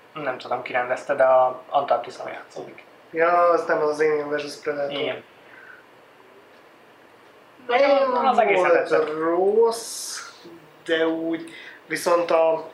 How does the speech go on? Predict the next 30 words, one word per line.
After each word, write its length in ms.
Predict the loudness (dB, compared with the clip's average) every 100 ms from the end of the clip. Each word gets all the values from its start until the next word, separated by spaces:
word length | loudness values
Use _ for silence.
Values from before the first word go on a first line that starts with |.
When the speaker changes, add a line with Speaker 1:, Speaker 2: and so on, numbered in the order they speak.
| -20 -20 -2
Speaker 1:
Jó, 120 | 2
hogy 160 | 2 4
elmondták 400 | 2 4 2 2
a 60 |
sztorit, 340 | -2 -2 -2 -4
hogy 160 | -10
miért 380 | -8 -8 -8 -12 -20 -20 -20 -12
történik 480 | -12 -12 -18 -18 -20
az, 80 | -18
ami 120 | -20 -20
történik. 460 | -20 -20 -20 -20 -8
Na, 60 | -4
hogy 160 | -2
így, 200 | -2 -6 -20 -20 -20 -20 -16
hogy 100 | -6
miért 180 | -4 -4
jöttek 300 | -4 -6 -6
mindig, 380 | -12 -12 -12 -14
meg 100 | -20
mit 100 | -20 -20
tudom 100 | -20 -20 -20 -16 -10 -10 -10 -8
én. 60 |
Speaker 2:
Igen, 320 | -4 2 2 2
csak 320 | 0 0 0
akkor 300 | -4 -2 -4
sem 240 | 0 0
annyira, 640 | 0 0 0 0 0 -4 -12 -20 -20 -20 -20 -20 -20 -20 -20 -20 -20 -20 -20 -16 -12
annyira 380 | -8 -4 -2
jó 220 | -2 -6 -12
szerintem. 600 | -10 -8 -8 -8 -10